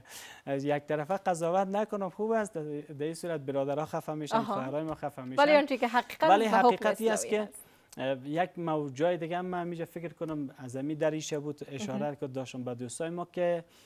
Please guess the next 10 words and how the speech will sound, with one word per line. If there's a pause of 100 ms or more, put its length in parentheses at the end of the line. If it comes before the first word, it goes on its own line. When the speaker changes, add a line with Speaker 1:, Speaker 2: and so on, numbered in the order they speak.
(360)
Speaker 1:
اه،
بلند
بودن
مهر (300)
دلیل
بر
شخصیت
بزرگ
یک
دختر